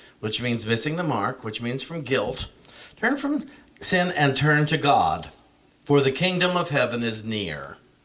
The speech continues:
The kingdom of heaven is near. How, how close is it? How many miles away is it?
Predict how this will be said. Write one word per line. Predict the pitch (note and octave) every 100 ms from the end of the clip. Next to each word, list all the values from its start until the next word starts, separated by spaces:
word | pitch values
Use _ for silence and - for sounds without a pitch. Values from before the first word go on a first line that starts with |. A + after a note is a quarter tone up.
| _ _ _ _ _ _ _ _ _ _ _ _ _ _ _ _ _ _
The | -
kingdom | - A2 D3 A2
of | D#2+
heaven | - B2 A#2
is | F2+ D2
near. | G2+ F2+
How, | D#2+ A#2
how | D#3 C#3+ D3+
close | D#3 D#3+ C3+ C3
is | G2
it? | F2 - - _ _ _ _ _ _ _
How | A2
many | B2
miles | A#2 G#2+ G2+ G2+
away | G2+ G2 F2+ -
is | F#2+ -
it? | - - -